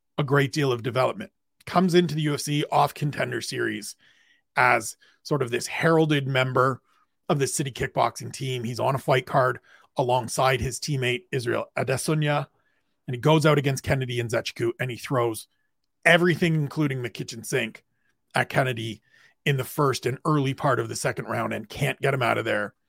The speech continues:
then gets overwhelmed himself, gets stopped himself, second round finish for Kennedy, away we go. Since then,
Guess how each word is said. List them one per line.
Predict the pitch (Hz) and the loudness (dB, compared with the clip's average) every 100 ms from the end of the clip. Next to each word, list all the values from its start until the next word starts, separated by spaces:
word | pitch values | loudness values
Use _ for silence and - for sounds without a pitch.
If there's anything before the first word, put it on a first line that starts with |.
| _ _ _ _ _ - | _ _ _ _ _ -16
then | 113 139 147 | 0 2 4
gets | 131 131 - - - _ _ - | 2 0 -2 -10 -14 _ _ 4
overwhelmed | 165 160 151 147 143 127 | 4 6 6 6 6 2
himself, | 147 123 120 120 - | -2 0 2 2 0
gets | 120 - | -6 -6
stopped | - 127 127 | 0 0 0
himself, | 127 123 117 110 - _ | -4 -2 -2 -2 -8 _
second | - 139 139 | -6 -2 0
round | 135 123 - | 0 -2 -4
finish | 120 110 | -8 -6
for | - 120 | -10 -8
Kennedy, | 120 107 104 104 - _ _ _ | -6 -4 -6 -8 -12 _ _ _
away | 120 123 | -2 0
we | 110 107 | 0 -2
go. | 110 - _ _ _ _ _ _ _ _ _ _ _ | -6 -6 _ _ _ _ _ _ _ _ _ _ _
Since | - - 196 202 | -12 2 4 4
then, | - 180 120 143 180 | 2 2 2 -2 -8